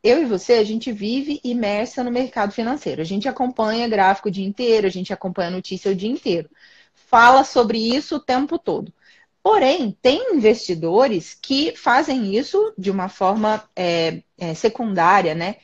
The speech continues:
E não como atividade principal. A atividade principal é, é qualquer outra profissão que não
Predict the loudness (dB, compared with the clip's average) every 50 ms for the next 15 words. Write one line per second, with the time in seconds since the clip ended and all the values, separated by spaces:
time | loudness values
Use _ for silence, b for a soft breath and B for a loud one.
0 | b b b -4 0 0 2 2 2 0 0 0 0 0 0 -2 -4 -4 -4 -2
1 | 0 2 2 2 0 -2 -4 -4 -4 -4 -6 -8 -12 -6 -2 0 2 4 2 2
2 | 0 -2 -6 -4 0 0 0 0 0 -4 -6 -6 -6 -6 -4 -2 0 2 2 2
3 | 2 2 0 B B B B B B -8 -4 0 0 0 0 0 0 -2 -2 -2
4 | 0 2 2 4 4 4 2 0 -2 -4 -2 -2 -2 -4 -4 -8 -10 -4 -2 0
5 | 0 0 0 0 -2 -4 -4 -4 -2 -2 -2 -2 0 -2 -2 -4